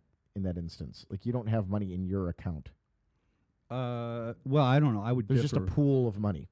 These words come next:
Speaker 1: That's, that's how these
Speaker 2: Well,
Speaker 1: exchanges work.
Speaker 2: uh, b-, now, w-, no, well, you have a balance. You have your account, and, uh, if, if, if,
Speaker 1: But if
Speaker 2: if
Speaker 1: someone
Speaker 2: some
Speaker 1: steals
Speaker 2: accounts were hacked
Speaker 1: No, no,
Speaker 2: and
Speaker 1: s-,
Speaker 2: some
Speaker 1: that's not how
Speaker 2: weren't.
Speaker 1: that,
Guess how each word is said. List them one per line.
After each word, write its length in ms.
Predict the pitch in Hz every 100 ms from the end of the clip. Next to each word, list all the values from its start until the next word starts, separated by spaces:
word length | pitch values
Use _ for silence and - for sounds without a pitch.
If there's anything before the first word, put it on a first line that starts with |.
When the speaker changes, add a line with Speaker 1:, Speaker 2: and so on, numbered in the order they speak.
| -
Speaker 1:
That's, 280 | 117 - -
that's 180 | 120 -
how 160 | 117
these 200 | 107 95 92
Speaker 2:
Well, 140 | 196 185
Speaker 1:
exchanges 180 | 87
work. 280 | 104 123 156 160
Speaker 2:
uh, 40 |
b-, 80 | 151
now, 140 | 165
w-, 200 | 139 147 - 135 - _ _ _ _ _ - 120 - - _
no, 200 | 175 202
well, 160 | 156 160
you 180 | 196 233
have 240 | 190 160
a 120 | 147
balance. 540 | 123 127 113 90 85 -
You 140 | 139
have 180 | 131 117
your 240 | 120 135 131
account, 420 | - 127 110 90
and, 160 | 113 -
uh, 80 | 131 143
if, 120 | 147 -
if, 180 | 135 127
if, 160 | 139 -
Speaker 1:
But 180 | 127 165
if 60 | 156
Speaker 2:
if 40 |
Speaker 1:
someone 180 | 196 190
Speaker 2:
some 180 | 196 202
Speaker 1:
steals 180 | 190 180
Speaker 2:
accounts 260 | 175 -
were 100 | 147
hacked 280 | 131 147 135
Speaker 1:
No, 40 |
no, 80 | 160
Speaker 2:
and 80 | 160
Speaker 1:
s-, 60 | 113
Speaker 2:
some 140 | -
Speaker 1:
that's 100 | 135
not 100 | 180
how 60 | 160
Speaker 2:
weren't. 80 | -
Speaker 1:
that, 140 | 139